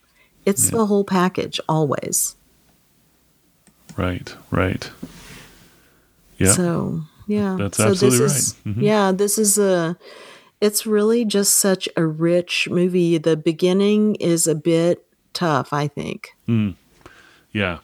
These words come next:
Speaker 2: 'cause it is extremely sad.
Speaker 1: Mm-hmm.
Speaker 2: Um, you know, but that, that's what you, you, they're showing you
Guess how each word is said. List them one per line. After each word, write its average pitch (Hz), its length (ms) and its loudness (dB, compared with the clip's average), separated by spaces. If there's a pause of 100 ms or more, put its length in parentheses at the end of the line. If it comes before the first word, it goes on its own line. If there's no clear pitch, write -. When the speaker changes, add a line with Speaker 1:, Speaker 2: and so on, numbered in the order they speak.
Speaker 2:
'cause 117 200 -4
it 123 100 0
is 113 200 -2
extremely 95 420 -4
sad. 82 400 -8 (580)
Speaker 1:
Mm-hmm. 285 440 2
Speaker 2:
Um, 90 420 -2 (100)
you 104 120 -4
know, 92 140 0
but 92 160 -2
that, 101 180 0
that's 101 240 -2
what 98 160 0
you, 104 100 -4
you, 107 300 -8
they're 98 200 0
showing 104 420 0
you 90 340 0